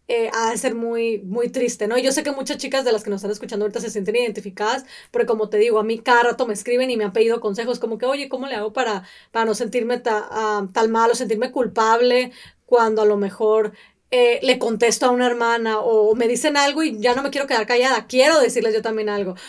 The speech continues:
sea, como que están tratando como que de encontrar el punto, pues, medio, ¿no? Y yo pienso que, que la verdad es una situación bien difícil porque, pues, como te digo, o sea, es tu familia y, pues, lo que menos quieres es un problema y menos en una fecha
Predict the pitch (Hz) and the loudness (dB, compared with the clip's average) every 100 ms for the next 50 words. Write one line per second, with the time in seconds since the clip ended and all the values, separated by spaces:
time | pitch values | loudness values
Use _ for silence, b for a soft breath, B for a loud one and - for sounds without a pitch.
0 | B - 254 254 247 247 254 254 240 262 | B -2 0 0 -2 -4 -6 -4 0 0
1 | 277 269 302 262 240 220 202 196 208 214 | 0 0 -2 -2 -2 -4 -2 -4 -2 -2
2 | 240 254 226 277 233 185 214 262 262 208 | -2 -4 -4 -2 -4 -2 -2 0 0 -2
3 | 214 302 B B B B B _ - 247 | -4 -8 B B B B B _ -6 -4
4 | 240 226 214 202 185 214 294 302 349 320 | -2 -2 -4 -6 -10 -4 2 6 8 6
5 | 302 359 - 226 196 226 220 214 208 262 | 4 -2 0 0 0 -2 0 0 -2 -4
6 | 262 262 214 220 208 226 226 254 240 247 | -4 -2 -4 -4 -2 -2 -4 -8 -8 -6
7 | 214 202 202 202 190 - 208 202 214 220 | -6 -6 -6 -6 -8 -8 -8 -2 2 2
8 | 208 190 285 262 226 190 214 247 330 b | 0 -8 -10 -6 -4 -2 -2 -2 -4 b
9 | b b b 202 254 247 240 220 240 277 | b b b 2 2 4 0 0 -2 -2
10 | 269 240 254 262 277 311 - - 302 330 | -2 0 2 4 2 0 -4 -4 0 2
11 | 277 254 262 226 202 202 190 226 214 214 | 0 -2 -2 -4 -2 -4 -2 -2 -2 -4
12 | 190 | -6